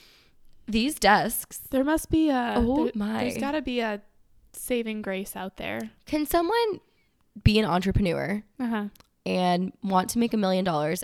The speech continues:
Speaker 1: and tell us how we can get these desks in one spot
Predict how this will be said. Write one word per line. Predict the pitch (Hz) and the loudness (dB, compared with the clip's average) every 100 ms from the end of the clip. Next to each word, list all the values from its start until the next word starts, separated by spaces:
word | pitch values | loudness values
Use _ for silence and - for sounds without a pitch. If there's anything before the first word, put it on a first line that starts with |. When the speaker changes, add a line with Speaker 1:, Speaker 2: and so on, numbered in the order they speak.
| - | -4
Speaker 1:
and | 196 196 | -4 -4
tell | - 233 269 330 - | -2 0 0 -4 -4
us | - 170 156 175 - _ _ _ _ _ | -2 0 -2 -6 -14 _ _ _ _ _
how | - 208 | 0 2
we | 240 | 2
can | 254 226 | 2 0
get | 190 - | -2 -2
these | 185 190 | -2 -2
desks | - 139 175 - - - | -4 -4 -6 -10 -12 -6
in | 190 175 | -4 -2
one | 175 190 | -2 -2
spot | 208 180 156 143 | -2 -2 0 -2